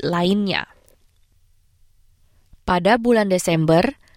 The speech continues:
Perdana Menteri Chris Minns mengatakan bahwa pemerintah negara bagian sedang secara aktif mempertimbangkan untuk memperluas akses senjata bagi kelompok keamanan komunitas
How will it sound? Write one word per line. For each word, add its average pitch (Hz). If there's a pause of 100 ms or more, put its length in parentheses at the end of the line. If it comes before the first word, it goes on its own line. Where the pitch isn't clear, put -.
(200)
Perdana 202
Menteri 233
Chris 233
Minns 185
mengatakan 175
bahwa 185
pemerintah 202
negara 202
bagian 180
sedang 165
secara 160
aktif - (400)
mempertimbangkan 190
untuk 202
memperluas 175
akses 175
senjata 165
bagi 160
kelompok 180 (160)
keamanan 175
komunitas 165